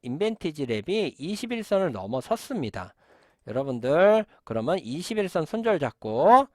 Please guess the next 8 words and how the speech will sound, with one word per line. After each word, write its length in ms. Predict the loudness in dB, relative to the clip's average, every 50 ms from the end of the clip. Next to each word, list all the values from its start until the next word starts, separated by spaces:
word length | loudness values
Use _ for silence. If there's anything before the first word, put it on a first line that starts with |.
| _ _ _ _ _
한번 640 | _ -16 -12 -8 -6 -6 -4 -2 -2 -2 -4 -6 -8
가는 460 | -12 -10 -8 -6 -4 -2 -2 -2 -2
흐름 520 | -4 -4 -2 2 4 6 6 4 4 0 -4
보시기 440 | -8 -8 -8 -8 -6 -6 -4 -6 -6
바랍니다. 1000 | -4 0 2 2 2 2 0 -2 -4 -2 -2 0 2 4 6 8 8 6 6 2 -4 _ _ _ _ _
이런 280 | -16 -14 -12 -10 -10
것들 380 | -10 -10 -8 _ -2 -2 -2 -4
보셔라 580 | -6 -10 -10 -10 -6 -2 0 0 0 0 -2